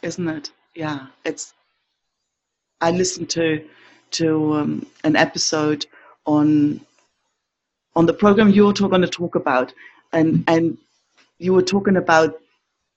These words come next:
how we need to reinvent ourselves these days. It's no longer you go to school and then start working for a company and then, you know,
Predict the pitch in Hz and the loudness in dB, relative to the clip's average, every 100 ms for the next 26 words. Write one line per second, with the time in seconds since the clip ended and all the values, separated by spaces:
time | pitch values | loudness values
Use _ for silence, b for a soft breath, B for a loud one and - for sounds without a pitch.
0 | _ _ _ _ - - - 180 190 180 | _ _ _ _ -14 -10 -2 0 2 0
1 | 175 170 180 - 165 156 170 170 156 151 | 0 0 -2 -4 -6 -4 -4 -2 -2 0
2 | 170 156 - 147 139 139 127 - - 139 | -2 -2 -2 -4 -4 -6 -8 -8 -6 -6
3 | 147 139 131 - - 170 165 165 165 165 | -6 -8 -8 -10 -4 0 0 2 2 2
4 | 170 156 143 160 b b b 165 156 160 | 0 0 -2 -6 b b b -4 2 2
5 | 156 - - 165 160 160 160 156 151 147 | 2 -4 -4 -2 0 0 0 -2 -2 -4
6 | - 156 151 160 147 151 - 151 - 165 | -4 -4 -4 -4 -2 -4 -4 -10 -8 -4
7 | 151 156 160 151 151 147 156 139 160 151 | -4 -2 -2 -2 -2 -2 -2 -4 -4 -4
8 | 151 | -4